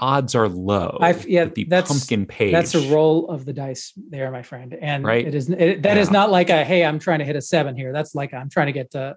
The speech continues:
Speaker 2: uh, Snake Eyes."
Speaker 1: Yeah, yeah. I mean, it's, it, the, let's, let's be clear. It is possible. I just don't think it's probable.
Speaker 2: I, I, I, I concur on both counts. It is possible, but not probable.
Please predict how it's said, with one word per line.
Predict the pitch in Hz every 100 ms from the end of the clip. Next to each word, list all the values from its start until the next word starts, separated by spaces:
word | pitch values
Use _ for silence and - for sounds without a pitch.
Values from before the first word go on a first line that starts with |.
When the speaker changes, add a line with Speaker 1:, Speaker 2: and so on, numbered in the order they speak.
| -
Speaker 2:
uh, | 131
Snake | 123 151 143
Eyes." | 135 - _ _ _ _ _ _ _ _ _ _ -
Speaker 1:
Yeah, | 127 123 104 -
yeah. | - 135 117 -
I | -
mean, | 175 202
it's, | 220 220 - _ -
it, | 190 - -
the, | - - - -
let's, | 151 170 - 156
let's | 185 -
be | 185
clear. | 175 104 -
It | 135 185
is | 247 -
possible. | - - 190 - - - _ _ _ _ _ _ _ - -
I | 113
just | 113 131
don't | 123 107
think | 110
it's | -
probable. | - - 117 -
Speaker 2:
I, | 151 165 170 -
I, | 156
I, | 160 156 165 160
I | 160
concur | 170 165 214 208 220
on | 165
both | 151 175 175 - _ _ _ -
counts. | 131 120 -
It | 147
is | 147
possible, | - 175 160 180 180
but | 165
not | 160 156
probable. | 147 127 147